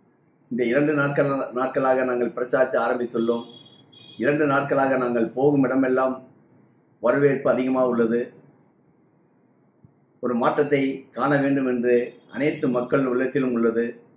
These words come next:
ஒவ்வொரு பகுதிகளுக்கும் செல்லும் பொழுது அவரவர்கள் அவரவர்களுடைய பிரச்சனைகளை எடுத்து கூறுகின்றார்கள். பல்வேறு பிரச்சனைகளை எடுத்து கூறுகின்றார்கள்.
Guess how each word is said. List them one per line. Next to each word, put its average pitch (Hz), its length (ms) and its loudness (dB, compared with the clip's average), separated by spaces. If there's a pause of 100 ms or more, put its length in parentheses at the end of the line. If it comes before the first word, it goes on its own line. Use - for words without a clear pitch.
(1900)
ஒவ்வொரு 160 380 2
பகுதிகளுக்கும் 151 680 4
செல்லும் 143 360 0
பொழுது 139 580 0 (180)
அவரவர்கள் 147 760 2
அவரவர்களுடைய 127 1000 0 (1400)
பிரச்சனைகளை 147 840 0 (920)
எடுத்து 147 280 2
கூறுகின்றார்கள். 127 880 2 (1800)
பல்வேறு 156 400 2
பிரச்சனைகளை 151 520 2
எடுத்து 139 240 2
கூறுகின்றார்கள். 120 840 0